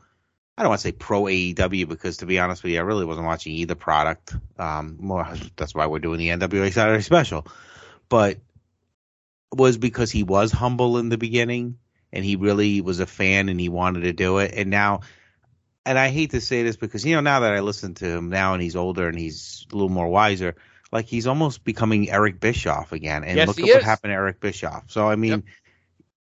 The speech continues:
Speaker 2: Yep.
Speaker 1: a-, and, you know, not that everything that happened with Eric Bischoff, I don't think was all Eric Bischoff's fault, but yeah, obviously he plays a big part in it. But you're, you're starting this stupid crap and worry about what's go-, you,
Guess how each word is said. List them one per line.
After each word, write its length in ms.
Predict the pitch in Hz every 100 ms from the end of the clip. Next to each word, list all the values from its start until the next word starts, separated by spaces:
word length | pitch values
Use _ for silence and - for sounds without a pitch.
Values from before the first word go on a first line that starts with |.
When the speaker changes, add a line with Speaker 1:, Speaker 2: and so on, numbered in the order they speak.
| _
Speaker 2:
Yep. 120 | 131 -
Speaker 1:
a-, 40 | 143
and, 280 | 123 123 - _ _ _ _ _ _ _ _
you 120 | 151 131
know, 220 | 110 - -
not 340 | 131 143 139
that 120 | 131
everything 380 | 120 131 123 107
that 80 | 98
happened 200 | 98 101
with 100 | 92
Eric 260 | 90 87
Bischoff, 320 | 98 90 87 90
I 60 |
don't 120 | 85
think 120 | 85 85
was 140 | - -
all 260 | 98 95
Eric 280 | 65 90 87
Bischoff's 440 | 92 - 82 82 -
fault, 380 | 110 95 85 -
but 220 | 95 - _ -
yeah, 140 | 175
obviously 340 | 85 95 95 92
he 140 | 98
plays 280 | 98 92 87
a 40 |
big 220 | 87 85
part 260 | - 123 117
in 80 | 92
it. 160 | 82 - _ _ _ _ -
But 120 | 110
you're, 240 | 127 131 -
you're 220 | 117 120
starting 460 | 113 - 151 - 131
this 360 | 117 - - - _ _
stupid 580 | - - 135 - 110 101 _ _
crap 440 | - 117 104 -
and 240 | - 92 90 113
worry 280 | 135 196 240
about 240 | 202 190
what's 180 | 151 -
go-, 120 | -
you, 240 | 131 127